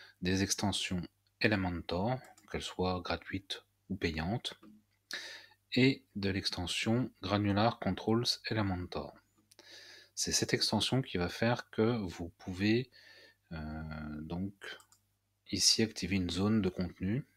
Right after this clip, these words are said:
personnalisable. Et Elementor va vous aider à personnaliser ce contenu. Donc je pars du principe que vous avez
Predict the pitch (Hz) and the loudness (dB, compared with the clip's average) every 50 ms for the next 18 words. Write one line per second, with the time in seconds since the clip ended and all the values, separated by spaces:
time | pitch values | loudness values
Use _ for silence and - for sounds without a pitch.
0 | _ _ _ _ _ _ _ _ _ _ _ _ _ _ _ _ _ _ - 104 | _ _ _ _ _ _ _ _ _ _ _ _ _ _ _ _ _ _ -2 0
1 | - - - 104 95 95 95 85 - 76 76 73 78 - - - _ - - - | 0 0 0 0 0 0 0 -2 -4 -6 -8 -8 -10 -14 -18 -20 _ -20 -20 -20
2 | - - - - - - - 101 110 - - - 113 110 110 101 98 95 92 - | -20 -20 -20 -20 -12 -2 2 2 2 2 4 4 4 4 6 4 4 2 2 2
3 | - 104 110 123 123 101 98 104 107 107 92 98 98 90 95 90 92 110 120 - | 2 4 4 4 4 2 2 2 0 0 -2 -2 0 0 2 2 4 2 2 2
4 | - - - 120 127 120 - - _ _ - 120 - - - 113 110 107 104 107 | 0 0 2 2 2 2 0 -4 _ _ 0 2 2 2 2 2 0 0 0 0
5 | 110 123 131 - - - - 120 117 - - 110 107 - 117 - - - 107 104 | 0 2 4 4 4 4 4 2 0 0 -2 -4 -4 -4 -8 -8 -8 -8 -10 -10
6 | 107 - - - - _ _ _ _ _ - - - - - - - - - - | -14 -16 -20 -20 -20 _ _ _ _ _ -20 -18 -16 -14 -12 -12 -12 -12 -8 -4
7 | - 180 - - - 113 104 - 101 - - 113 - - 120 117 - 98 90 87 | -2 -2 4 8 8 8 8 8 2 2 2 4 4 4 2 2 0 -2 -2 0
8 | 87 87 98 - | 0 2 2 2